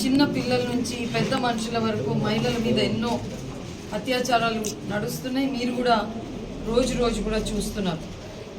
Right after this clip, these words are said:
ఈ ఇంటర్నెట్ ప్రభావం కానీ, మరి వాళ్ళు పిల్లలు ఏమి చూసి ఇలాంటి వాటికి పాల్పడుతున్నారో మనకు అర్థం అవ్వట్లేదు.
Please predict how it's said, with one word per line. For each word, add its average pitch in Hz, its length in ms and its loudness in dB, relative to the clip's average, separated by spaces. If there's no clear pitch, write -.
ఈ 220 80 0
ఇంటర్నెట్ 247 540 0
ప్రభావం 226 520 6
కానీ, 220 320 0
మరి 214 220 0
వాళ్ళు 202 340 2
పిల్లలు 220 640 -2
ఏమి 262 280 4
చూసి 247 360 0
ఇలాంటి 220 460 2
వాటికి 214 560 0
పాల్పడుతున్నారో 220 760 0
మనకు 208 380 -2
అర్థం 196 320 0
అవ్వట్లేదు. 185 460 0